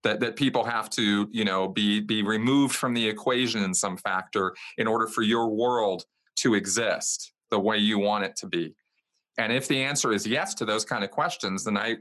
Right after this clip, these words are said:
I, I beg you to please reevaluate your belief system, because I think it's taking you in a, in a fairly destructive direction, uh, for all of us,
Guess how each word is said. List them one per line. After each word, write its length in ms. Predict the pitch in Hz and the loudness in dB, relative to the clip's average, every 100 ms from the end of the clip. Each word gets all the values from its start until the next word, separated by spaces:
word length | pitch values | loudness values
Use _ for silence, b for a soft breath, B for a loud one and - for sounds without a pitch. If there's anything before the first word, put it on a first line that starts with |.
| - | -4
I, 100 | 107 - | -4 -4
I 80 | 101 | -6
beg 360 | 92 127 160 | -2 -2 -2
you 180 | 110 110 | -2 -4
to 120 | - - | -6 -6
please 320 | 117 123 104 | 0 0 0
reevaluate 680 | 104 95 98 110 92 87 87 | 0 0 0 0 0 -2 -2
your 100 | 92 | -6
belief 280 | 87 107 113 | -2 -2 -2
system, 340 | - - 90 | -6 -8 -6
because 240 | 87 - 92 | -6 -2 -2
I 80 | 90 | -2
think 220 | 101 92 | -6 -8
it's 140 | - | -6
taking 320 | 101 101 104 | -6 -4 -4
you 160 | 90 87 | -6 -6
in 80 | 87 | -6
a, 80 | 87 B B B B - | -10 B B B B -2
in 100 | 104 | 0
a 60 | |
fairly 340 | 101 98 90 90 | 0 -2 0 0
destructive 640 | 98 - 87 - 87 - _ - | -2 -2 -4 -4 -6 -6 _ -2
direction, 580 | 98 107 113 - 80 80 _ b b b b - | 0 2 -2 -4 -6 -8 _ b b b b -2
uh, 400 | 92 92 90 90 - | 2 2 0 -2 -2
for 160 | 104 104 | 0 0
all 220 | 113 117 | 0 -2
of 80 | - | -4
us, 320 | - - | -2 -2